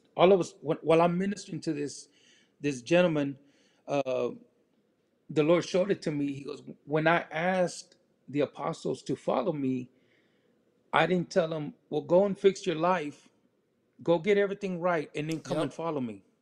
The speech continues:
Speaker 2: Yeah.
Speaker 1: He just told 'em, "Hey," he looked at 'em,
Speaker 2: Said, "Come
Speaker 1: "Hey,
Speaker 2: on."
Speaker 1: follow me."
Speaker 2: Yeah.
Speaker 1: And they started following him.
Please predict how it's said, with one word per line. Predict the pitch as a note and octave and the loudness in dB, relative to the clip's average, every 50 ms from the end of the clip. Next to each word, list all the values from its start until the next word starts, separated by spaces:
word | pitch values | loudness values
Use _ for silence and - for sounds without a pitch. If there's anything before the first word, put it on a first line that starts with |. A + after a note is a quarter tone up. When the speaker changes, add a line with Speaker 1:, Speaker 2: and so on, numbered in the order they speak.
| _ | _
Speaker 2:
Yeah. | C#3 C#3 C3+ C#3 C#3 B2+ A#2+ - _ _ _ _ _ _ _ _ _ _ _ _ _ _ _ _ _ _ _ _ _ _ _ _ _ _ _ _ _ _ _ _ | -14 -10 -10 -10 -10 -12 -14 -18 _ _ _ _ _ _ _ _ _ _ _ _ _ _ _ _ _ _ _ _ _ _ _ _ _ _ _ _ _ _ _ _
Speaker 1:
He | - F3 | -10 -6
just | D#3 F#3 E3+ - | -4 -4 -4 2
told | - F#3 E3+ D#3+ | 2 2 2 2
'em, | E3+ | 2
"Hey," | F3+ F3+ E3+ | 2 2 2
he | - B2+ - F3 | 0 -4 -4 -4
looked | E3 E3+ F#3 G3+ G3+ - - | -2 0 0 0 0 0 0
at | G3+ G3 G3 | -2 0 0
'em, | G3+ G3+ G3+ G3+ | -2 -4 -6 -8
Speaker 2:
Said, | A3 C#3 C3 - | -12 -14 -14 -14
"Come | - - D#3 | -14 -12 -8
Speaker 1:
"Hey, | E3 E3 E3 | -4 -2 -2
Speaker 2:
on." | D#3+ C3+ | -2 -4
Speaker 1:
follow | G#2+ - E3 E3 D#3+ D#3+ D3+ | -4 -6 -6 -6 -6 -8 -10
me." | C3+ B2+ A2+ G#2+ _ _ _ _ _ _ _ _ _ _ _ C#3 | -8 -8 -8 -12 _ _ _ _ _ _ _ _ _ _ _ -14
Speaker 2:
Yeah. | C#3+ C3+ B2+ - - | -14 -12 -10 -4 -2
Speaker 1:
And | D#3 E3 | 0 2
they | E3+ E3 | 2 0
started | D#3+ - A3 G3+ G3 F#3 | 2 4 4 6 6 4
following | - - C4+ D#4+ F#4+ F4 C4 F3+ C3+ | 2 0 0 0 2 0 0 -2 -4
him. | A2+ C3 C3+ A2+ G#2 G#2+ | -4 -4 -6 -6 -8 -12